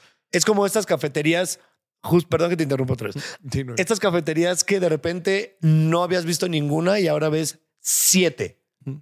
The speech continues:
Speaker 1: en la misma colonia.
Speaker 2: Alguien le metió billete.
Speaker 1: Dices, alguien le metió mucho billete y están ya todas llenas
Speaker 2: Sí.
Speaker 1: porque el hecho de que haya siete como que las validó,
Speaker 2: Ujú.
Speaker 1: ¿no? O sea, les dio esta onda de, ah, aquí hay otra, ah,
Speaker 2: Ah,
Speaker 1: aquí hay
Speaker 2: entonces son
Speaker 1: otra.
Speaker 2: buenas.
Speaker 1: Entonces son buenas.
Speaker 2: Sí,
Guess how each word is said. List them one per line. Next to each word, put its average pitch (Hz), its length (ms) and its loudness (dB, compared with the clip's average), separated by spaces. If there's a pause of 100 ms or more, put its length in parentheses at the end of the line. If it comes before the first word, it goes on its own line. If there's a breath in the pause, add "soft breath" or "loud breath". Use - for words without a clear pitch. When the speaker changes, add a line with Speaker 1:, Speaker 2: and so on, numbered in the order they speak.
(160)
Speaker 1:
en 135 180 2
la 131 100 4
misma 151 320 0
colonia. 127 240 2
Speaker 2:
Alguien 120 180 2
le 196 60 2
metió 110 240 -2
billete. 123 260 -2
Speaker 1:
Dices, 160 300 0
alguien 233 260 0
le 190 80 2
metió 156 220 0
mucho 196 260 0
billete 156 480 -4
y 175 100 4
están 196 440 0
ya 185 100 2
todas 190 300 0
llenas 170 320 0
Speaker 2:
Sí. - 240 -6 (120)
Speaker 1:
porque 156 280 -2
el 180 60 0
hecho 226 200 2
de 220 100 4
que 160 120 -2
haya 175 200 0
siete 170 460 0
como 147 220 -2
que 139 100 -4
las 131 320 -4
validó, 120 760 -2
Speaker 2:
Ujú. 143 100 -10 (640)
Speaker 1:
¿no? 117 260 2
O 175 140 -2
sea, 127 140 -2
les 127 160 -2
dio 139 140 2
esta 156 200 0
onda 165 200 -2
de, 123 200 -2 (380 soft breath)
ah, 254 320 0 (280)
aquí 143 180 -2
hay 190 100 4
otra, 185 200 2
ah, - 100 -12
Speaker 2:
Ah, 196 140 2
Speaker 1:
aquí 160 120 0
hay 175 80 4
Speaker 2:
entonces 147 60 2
son 170 80 2
Speaker 1:
otra. 165 80 -2
Speaker 2:
buenas. 170 160 -2
Speaker 1:
Entonces 170 240 0
son 170 80 0
buenas. 160 500 -2
Speaker 2:
Sí, 240 380 2